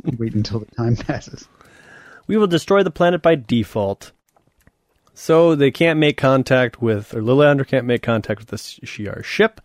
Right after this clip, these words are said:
Speaker 2: Um, so
Speaker 1: "Isn't there anything we can do?" Cyclops asks his dad. "Once we're finished, we can reach local Earth space in seconds. But until then, son, we're mobilized." "I'm sorry, Scott." <laughs>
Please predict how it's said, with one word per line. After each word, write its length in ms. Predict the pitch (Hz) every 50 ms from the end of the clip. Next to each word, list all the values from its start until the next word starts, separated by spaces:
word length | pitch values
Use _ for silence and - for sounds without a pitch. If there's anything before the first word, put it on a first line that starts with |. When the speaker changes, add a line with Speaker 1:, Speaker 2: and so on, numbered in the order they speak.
| _ _ -
Speaker 2:
Um, 480 | 107 107 107 107 107 107 107 98 87 - _ _ -
so 420 | - 113 110 113 117 113 107 - _ _ _
Speaker 1:
"Isn't 200 | - 156 160 165
there 160 | 160 156 160
anything 320 | 160 160 147 135 165 151 156
we 100 | 143 123
can 160 | 113 120 117 107
do?" 260 | 113 131 147 175 175
Cyclops 520 | - - 131 147 147 - 160 151 - -
asks 400 | - 156 143 147 - - - -
his 200 | - 143 127 117
dad. 460 | 117 131 127 135 147 160 170 170 160 - _ _ _ _ _ _ _ _ _ _ _ -
"Once 160 | 220 220 -
we're 80 | 131 113
finished, 340 | - 180 175 151 127 - 135
we 80 | 135
can 140 | 135 143 123
reach 240 | 127 151 143 - -
local 300 | 127 139 147 127 127 123 -
Earth 200 | 147 143 127 -
space 320 | - - 143 139 123 - 110
in 100 | 104 98
seconds. 440 | - - 98 90 - 107 90 -
But 160 | - - 139 131
until 340 | 123 113 - - 170 139 123
then, 200 | 123 151 147 117
son, 440 | - - 123 113 110 107 113 104 - _ -
we're 160 | 208 180 117
mobilized." 800 | 92 98 120 151 135 113 98 85 71 58 58 62 - - - - _ _ _ _ _ _ -
"I'm 220 | 165 120 87 78
sorry, 460 | - - - - - - 62 53 50
Scott." 580 | - - - - - - 110 107 131 - - - - - -
<laughs> 100 | 208